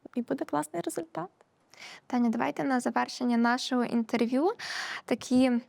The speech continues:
Speaker 2: лайфхаки, можливо, поради для наших глядачів. Якщо ніколи людина не займалась спортом, то
Speaker 1: Мгм.
Speaker 2: з чого їй почати?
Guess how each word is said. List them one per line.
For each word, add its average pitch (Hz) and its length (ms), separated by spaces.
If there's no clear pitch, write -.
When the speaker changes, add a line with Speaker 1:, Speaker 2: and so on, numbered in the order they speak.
Speaker 2:
лайфхаки, 247 720
можливо, 247 520
поради 247 560
для 233 160
наших 233 400
глядачів. 240 460
Якщо 269 280
ніколи 262 560
людина 247 280
не 240 160
займалась 226 520
спортом, - 440
то 240 140
Speaker 1:
Мгм. 233 80
Speaker 2:
з - 40
чого 294 240
їй 220 140
почати? - 560